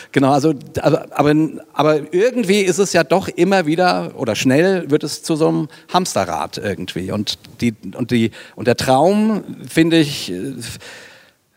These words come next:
den, äh, nach dem sehne ich mich, dass die Kirche den, den träumt, dass der Sonntag das repräsentiert in irgendeiner Form. So, dass Menschen geliebt sind und Annahme finden.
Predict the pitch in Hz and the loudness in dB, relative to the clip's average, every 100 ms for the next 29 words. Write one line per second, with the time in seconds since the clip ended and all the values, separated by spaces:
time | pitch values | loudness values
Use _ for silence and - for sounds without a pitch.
0 | _ _ - - 135 139 139 139 135 135 | _ _ -16 -4 2 4 4 4 0 -4
1 | - 131 127 123 120 123 127 127 139 123 | -2 0 2 0 -2 -2 0 2 2 4
2 | 151 180 175 220 220 - - - 131 - | 2 2 0 0 -2 -12 -10 -6 -4 -4
3 | - 139 143 143 123 131 127 123 107 - | 0 0 0 -2 2 2 4 0 -2 0
4 | 135 135 120 123 147 151 - - - _ | 0 0 0 2 0 -4 -14 -16 -20 _
5 | _ - 120 131 117 127 135 - 127 - | _ -4 0 2 2 0 -2 0 -2 -2
6 | - - - 131 123 123 120 117 - 123 | -12 -16 -4 -2 0 0 2 0 0 0
7 | 101 - 110 123 107 107 101 92 78 76 | 0 -2 0 4 4 4 2 0 -2 -6
8 | - - - - - 85 85 90 98 98 | -12 -20 -20 -12 -6 -4 -4 -4 -4 -4
9 | - 113 120 131 127 123 123 _ _ _ | -2 0 2 2 2 2 -2 _ _ _
10 | _ _ _ 127 127 123 - 101 85 - | _ _ _ 0 2 0 -4 -6 -6 -8
11 | - - - 110 - - 101 87 78 - | -12 -12 -6 -6 -6 -4 -2 -2 -4 -10
12 | - - | -12 -14